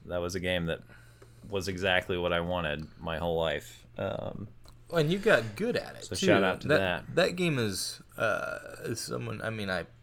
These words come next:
Speaker 2: play video games, uh, not, like, competitively or anything, but as someone who knows how to handle a controller,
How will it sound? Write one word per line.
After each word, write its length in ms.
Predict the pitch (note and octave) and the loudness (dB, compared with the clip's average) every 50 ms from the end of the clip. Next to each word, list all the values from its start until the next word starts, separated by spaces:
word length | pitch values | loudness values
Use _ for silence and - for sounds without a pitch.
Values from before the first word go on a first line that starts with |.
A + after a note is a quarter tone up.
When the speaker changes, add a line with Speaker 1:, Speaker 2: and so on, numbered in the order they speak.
| - - - - - - - - | -20 -20 -20 -20 -20 -20 -20 -14
Speaker 2:
play 240 | - - G#2+ F#2 | -6 -2 -2 -2
video 320 | F2 F2 F#2+ F2+ F#2 F#2 F2+ | -2 -2 -4 -4 -4 -4 -4
games, 640 | F2 - F#2 F#2 F#2 F#2 F#2 F#2 - - - - - | -6 -6 -6 -4 -4 -6 -8 -8 -8 -8 -8 -8 -8
uh, 100 | - - - | -10 -10 -8
not, 260 | - - F2+ E2+ - F2 | -6 -4 -4 -4 -4 -4
like, 160 | F2+ - - - | -8 -8 -10 -12
competitively 760 | - D#2 - - - - G2 A2 G2 F2 D#2+ - - C#2+ D2+ | -14 -14 -12 -10 -8 -6 -6 -6 -6 -8 -8 -10 -12 -12 -12
or 40 | D#2 F#2 | -12 -14
anything, 380 | - G2 - - G2 F#2+ F#2+ - - - - - - - - - - | -14 -12 -8 -6 -6 -6 -6 -8 -12 -18 -18 -18 -18 -18 -18 -8 -2
but 80 | - A#2+ | 0 2
as 80 | A2 | 2
someone 240 | - - C#3+ C3+ A#2 | 2 2 2 2 2
who 80 | A2+ A2 | 2 2
knows 380 | G#2 G2 G2 F#2 F#2 F#2+ F2+ | 0 0 0 -2 -2 -4 -4
how 100 | - G2 | -6 -8
to 60 | E2+ E2+ | -8 -8
handle 600 | - - - G#2 G2+ G2+ F#2 F2+ F2+ D2 - - - - - - - - - - - - - | -10 -10 -10 -8 -8 -8 -8 -8 -8 -8 -10 -12 -14 -20 -20 -20 -20 -20 -20 -20 -20 -14 -12
a 80 | - | -12
controller, 800 | - - - G2 E2 - - - - A#2 A#2+ A#2 - F#2 F#2 F#2 | -12 -10 -12 -12 -12 -10 -6 -2 0 0 0 0 -2 -4 -6 -8